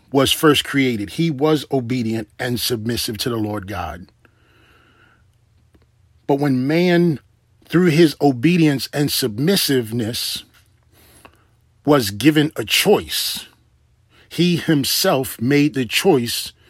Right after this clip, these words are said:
to deny himself the ability to be submissive and obedient to his creator, and therefore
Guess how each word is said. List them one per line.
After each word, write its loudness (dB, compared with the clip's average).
to 2
deny 2
himself -2
the 2
ability 2
to -6
be -2
submissive -2
and -2
obedient -2
to -2
his 0
creator, -2
and 2
therefore 2